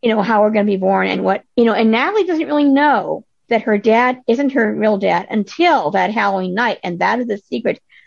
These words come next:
that the grandmother tells her daughter, but, uh, daughter. And of course,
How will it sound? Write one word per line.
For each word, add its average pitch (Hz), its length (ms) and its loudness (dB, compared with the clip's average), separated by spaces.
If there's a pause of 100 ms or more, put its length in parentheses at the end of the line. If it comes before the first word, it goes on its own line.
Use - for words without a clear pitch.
(100)
that 190 120 -4
the 196 80 -2
grandmother 196 760 0 (320)
tells 311 480 0
her 226 160 0
daughter, 185 400 -4
but, 202 180 -6 (180)
uh, 202 260 -2
daughter. 202 480 -2
And 220 300 -2 (240)
of 254 200 -2
course, 254 240 0